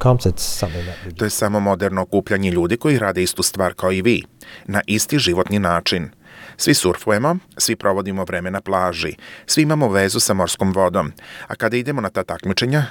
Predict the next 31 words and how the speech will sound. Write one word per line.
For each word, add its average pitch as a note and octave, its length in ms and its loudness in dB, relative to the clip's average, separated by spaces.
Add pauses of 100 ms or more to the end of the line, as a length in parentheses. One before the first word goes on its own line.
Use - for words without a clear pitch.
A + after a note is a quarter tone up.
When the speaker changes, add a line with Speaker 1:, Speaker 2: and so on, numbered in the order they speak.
(100)
Speaker 2:
to - 80 0
je A#2+ 60 4
nešto C3+ 320 -2
što - 160 0
svi A#2 180 -2
zajednički G2+ 540 -2
delimo. F#2+ 520 0 (920)
Simon G2 400 0
će F2+ 120 2
se - 140 0
pridružiti F#2+ 500 0
svom G2 200 -2
bratu F#2 260 -2
Tadži F#2+ 340 -2
i F2+ 40 2
sestri F#2+ 380 0
Bodhi F#2 440 0
na G2 100 -4
takmičenju F#2 640 -2
u G2 100 -2
Naruguru F2+ 840 2
Surf - 340 0
Gatheringu F#2 640 -2 (340)
u C3 200 2
Coffs - 280 -2
Harboru F2+ 400 0 (320)
kao G#2 180 0
delu A#2+ 260 -4
proslave G2+ 400 -2
Najdog F2+ 420 -4
sedmice. - 640 0